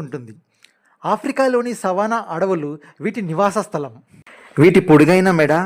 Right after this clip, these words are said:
మరియు మెరుగైన కంటి చూపు దూరం నుంచే క్రూర మృగాలైన సింహాలను, హైనాలను గమనించగలవు. శాకాహారులైన ఈ జంతువులు ఇష్టమైన ఆహారం అకేషియా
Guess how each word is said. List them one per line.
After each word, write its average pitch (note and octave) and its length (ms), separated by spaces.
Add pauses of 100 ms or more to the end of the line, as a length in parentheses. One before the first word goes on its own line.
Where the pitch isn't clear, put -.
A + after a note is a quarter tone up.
(500)
మరియు D3 280 (460)
మెరుగైన F3+ 360 (100)
కంటి D#3 260
చూపు C3+ 260 (500)
దూరం G3+ 360
నుంచే C#3+ 280 (280)
క్రూర F#3 180 (100)
మృగాలైన D#3+ 460 (440)
సింహాలను, F3+ 600
హైనాలను D3+ 440 (100)
గమనించగలవు. B2 640 (960)
శాకాహారులైన F#3+ 760 (100)
ఈ C#3+ 120
జంతువులు C3+ 540 (420)
ఇష్టమైన F#3 360 (180)
ఆహారం C3 300 (120)
అకేషియా F3 440